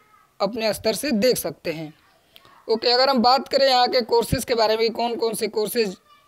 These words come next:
गुजरात विद्यापीठ ऑफर करती है, तो आप स्क्रीन पर देख सकते हैं बीए, बीवोक, बीएससी और जितने भी महत्वपूर्ण सब्जेक्ट है वो सारे यहाँ पे कोर्सेज आपको देखने को मिलेंगे। अगर हम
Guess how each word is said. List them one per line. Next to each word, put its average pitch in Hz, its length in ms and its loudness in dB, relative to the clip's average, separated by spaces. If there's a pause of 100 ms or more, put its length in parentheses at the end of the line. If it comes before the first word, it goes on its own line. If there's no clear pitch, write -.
गुजरात 214 380 2
विद्यापीठ 220 720 -2
ऑफर 202 260 -2
करती 208 300 -6
है, 214 120 -2
तो 220 120 -6
आप 220 400 2
स्क्रीन 226 280 -8
पर 202 140 -6
देख 214 160 -4
सकते 214 280 -6
हैं 196 260 -4
बीए, 208 400 2
बीवोक, 208 600 -2 (380)
बीएससी 220 600 0 (300)
और 202 80 -2
जितने 240 320 -2
भी 254 60 0
महत्वपूर्ण 247 460 -2
सब्जेक्ट 208 460 -2
है 226 80 2
वो 208 160 -2
सारे 202 300 2
यहाँ 202 260 0
पे 208 80 -2
कोर्सेज 202 480 -6
आपको 196 200 -4
देखने 202 300 -4
को 208 120 -4
मिलेंगे। 220 440 2 (320)
अगर 240 160 2
हम 262 100 2